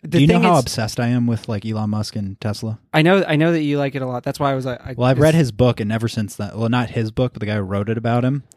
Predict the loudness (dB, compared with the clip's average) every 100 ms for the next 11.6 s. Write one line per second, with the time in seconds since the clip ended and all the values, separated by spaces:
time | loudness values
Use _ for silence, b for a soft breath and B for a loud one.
0 | b -4 2 4 4 4 2 4 2 0
1 | -2 0 0 2 -2 -2 -2 -2 -2 -2
2 | -4 -6 -4 -2 -2 -2 -2 -2 -2 0
3 | 0 -2 -14 b b b _ -2 2 2
4 | 2 0 0 0 -2 -6 -6 -4 -2 -4
5 | -6 -4 2 4 2 0 -2 -2 -2 -6
6 | -2 2 4 2 0 -6 -12 b b b
7 | -12 -8 -6 -6 -8 -12 _ -20 -8 -6
8 | -6 _ _ _ 0 2 2 0 0 0
9 | -4 -2 -4 -2 -2 -2 -6 -6 -8 -8
10 | -10 -10 -14 -8 -6 -6 -8 -6 -2 2
11 | 2 4 4 4 4